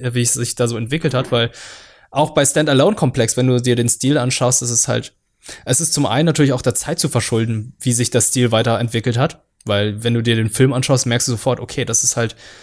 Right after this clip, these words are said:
ein Film, der Mitte der neunziger entstanden ist, hat noch so ein bisschen Elemente aus den achtziger mitgenommen, wo noch viel Wert auf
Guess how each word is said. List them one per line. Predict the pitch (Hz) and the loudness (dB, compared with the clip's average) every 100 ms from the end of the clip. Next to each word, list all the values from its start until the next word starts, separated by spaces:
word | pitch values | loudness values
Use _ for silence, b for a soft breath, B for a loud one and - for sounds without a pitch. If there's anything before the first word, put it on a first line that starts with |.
| B B B _ _ _ _ _ _ | B B B _ _ _ _ _ _
ein | 127 | -6
Film, | - - 151 165 170 | 0 4 6 6 4
der | 135 123 120 117 | 2 2 2 -2
Mitte | 131 147 151 | 0 2 4
der | 123 | 4
neunziger | 120 139 151 120 | 4 2 2 0
entstanden | 120 - 123 139 | 0 -2 -2 0
ist, | 151 - | -2 -2
hat | 127 | -2
noch | 131 | 0
so | 131 | 0
ein | 123 | 0
bisschen | 135 - 131 131 | 0 2 0 2
Elemente | 127 117 123 151 | 2 2 2 2
aus | 131 | 0
den | - - | -2 -6
achtziger | 170 - 139 123 | -6 -4 0 0
mitgenommen, | 117 110 123 113 143 - B B B - | 0 -2 -2 -2 -4 -8 B B B 2
wo | 131 | 4
noch | 120 | 4
viel | - 175 147 | 4 4 4
Wert | 143 - | 2 0
auf | 123 - - | -2 -2 -10